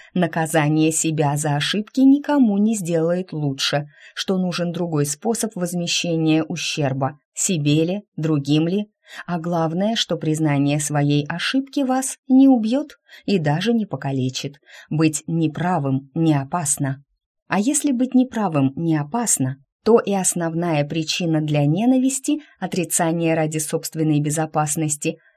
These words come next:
становится вовсе не такой жёсткой, какой казалось. С Ш Бруно Майнер из лекции «Природа эмоций». Рональд Шербастерхази.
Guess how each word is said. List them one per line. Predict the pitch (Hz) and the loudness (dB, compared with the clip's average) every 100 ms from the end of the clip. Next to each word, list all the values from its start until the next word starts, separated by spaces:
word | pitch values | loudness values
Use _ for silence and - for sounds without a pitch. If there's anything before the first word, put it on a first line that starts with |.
| - | -10
становится | - 170 170 196 202 - 202 | -4 -2 0 -2 -2 -2 -2
вовсе | 175 220 - 247 | -2 -2 -2 0
не | 240 | 0
такой | 220 202 - 208 | 0 -4 -2 -2
жёсткой, | 170 170 165 - 226 233 _ | 0 -2 -2 -2 -4 -4 _
какой | - 185 - 135 | -6 -4 0 -2
казалось. | 135 151 170 233 185 147 - - _ _ _ | 0 -4 0 -2 -2 -4 -6 -8 _ _ _
С | - 151 151 | -2 0 0
Ш | - 175 170 214 _ _ - | -2 -2 -2 -6 _ _ -4
Бруно | 156 147 139 139 | 2 4 4 4
Майнер | 143 151 190 233 - _ - | 2 2 0 -2 -6 _ -4
из | 214 170 | -2 2
лекции | 151 160 - - 240 | 2 2 -2 -2 0
«Природа | 240 240 240 170 143 151 151 | 0 2 2 2 0 0 -2
эмоций». | 180 156 131 - 147 147 151 _ _ _ | -2 -2 -2 -2 -4 -4 -6 _ _ _
Рональд | 147 190 247 247 247 247 | 2 4 4 4 2 -2
Шербастерхази. | - 180 160 160 - 165 160 160 147 147 160 | -2 -2 -2 -4 -4 -6 -6 -2 -2 -2 -6